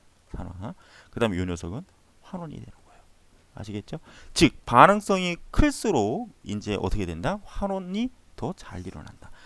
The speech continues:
그러니까 요거하고 얘는 비금속이고 얘는 금속이기 때문에 반대로 해석하면 돼요. 요쪽으로 갈수록 환원이 더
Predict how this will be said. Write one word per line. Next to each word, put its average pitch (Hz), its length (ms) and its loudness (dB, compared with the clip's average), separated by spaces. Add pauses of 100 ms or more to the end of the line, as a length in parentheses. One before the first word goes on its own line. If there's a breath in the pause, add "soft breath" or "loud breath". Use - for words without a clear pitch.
(140 loud breath)
그러니까 127 260 2
요거하고 156 840 0
얘는 131 220 -2
비금속이고 185 680 -4
얘는 117 200 -8
금속이기 139 520 -8
때문에 98 300 -12
반대로 131 400 -8
해석하면 139 460 -10
돼요. 82 120 -12 (540 soft breath)
요쪽으로 131 340 -6
갈수록 104 500 -6 (100)
환원이 143 380 -8
더 82 160 -14